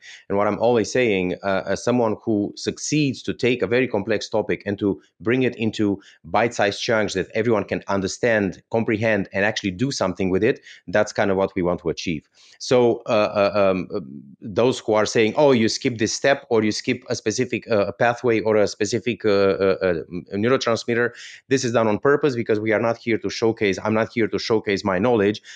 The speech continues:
I'm here to try to convey messages that everyone can actually comprehend and do something with it. So just to clarify. Now, learning is a very interesting thing. Everyone talks about learning, but the fact that you learn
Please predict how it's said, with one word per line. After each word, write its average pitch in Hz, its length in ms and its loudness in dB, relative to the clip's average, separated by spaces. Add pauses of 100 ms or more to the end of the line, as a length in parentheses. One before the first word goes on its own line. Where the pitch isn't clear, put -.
(100)
I'm 104 180 0
here 131 180 0
to 107 140 -4
try 117 400 2
to 110 420 0 (240)
convey 117 300 2
messages 107 460 0
that 98 120 0
everyone 101 440 0
can 90 180 -2
actually 95 380 -4
comprehend 95 580 -2
and 95 200 -4
do 110 120 -2
something 78 400 -6
with - 120 -12
it. - 100 -20
So 101 240 0
just 110 240 0
to 101 160 0
clarify. - 460 -2 (200)
Now, 120 220 0 (1400)
learning 190 320 4
is 165 100 2
a 151 60 6
very 139 180 4
interesting 117 420 -2
thing. 95 360 -2 (120)
Everyone 147 420 2
talks 135 260 -2
about 101 240 0
learning, 143 420 2 (280)
but - 140 -12
the 110 80 -8
fact 160 240 0
that 113 160 0
you 98 80 0
learn 117 840 4